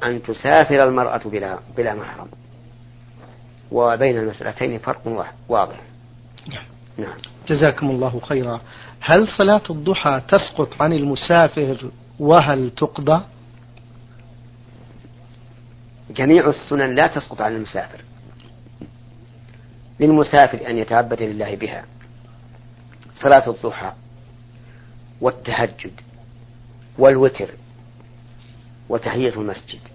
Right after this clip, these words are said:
Speaker 1: وصلاة الاستخارة، وجميع النوافل ثابتة للمسافر كما هي ثابتة للمقيم،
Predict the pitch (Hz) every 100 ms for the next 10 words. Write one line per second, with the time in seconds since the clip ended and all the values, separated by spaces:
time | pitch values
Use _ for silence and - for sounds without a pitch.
0 | - - - - - - - - - -
1 | 113 127 120 113 104 - - 101 90 85
2 | - - - - - - - - - -
3 | - - - - - 135 139 165 165 117
4 | - - - - - 135 139 135 135 156
5 | 156 147 170 170 - - - - - -
6 | - - - - - - - - - -
7 | - 151 165 160 151 135 139 131 131 127
8 | 147 156 160 - - 131 147 113 113 117
9 | 143 - 117 104 95 - -